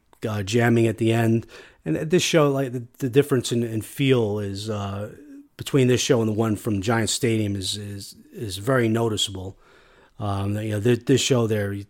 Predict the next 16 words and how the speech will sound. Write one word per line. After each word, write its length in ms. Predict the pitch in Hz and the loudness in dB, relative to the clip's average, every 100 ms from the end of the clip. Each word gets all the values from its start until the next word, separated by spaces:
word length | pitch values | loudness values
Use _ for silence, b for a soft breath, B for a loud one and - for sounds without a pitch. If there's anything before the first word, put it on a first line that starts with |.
| - | -4
taking 280 | 131 117 113 | -2 0 -2
their 100 | 104 | -4
time. 460 | - 117 117 117 | -4 -2 0 0
There's 140 | 104 113 | -2 -4
a 60 | |
lot 160 | 110 104 | -4 -2
of 60 | |
nuance 880 | 101 117 120 120 113 110 101 - - | 2 4 6 4 0 -2 -4 -4 -6
and 260 | 95 90 - | -8 -10 -12
twists 720 | - 139 113 - - - 98 | -2 0 2 0 -4 -4 -4
and 120 | 95 | -8
turns 800 | - 123 117 113 110 110 - - B B B B - | -4 0 2 2 0 0 -4 -10 B B B B -6
and 180 | 101 98 | -4 2
Grateful 300 | 120 110 104 | 2 2 -2
Dead 220 | 110 101 | -2 -2
weirdness, 680 | 104 120 117 113 110 - | 2 4 6 4 2 -2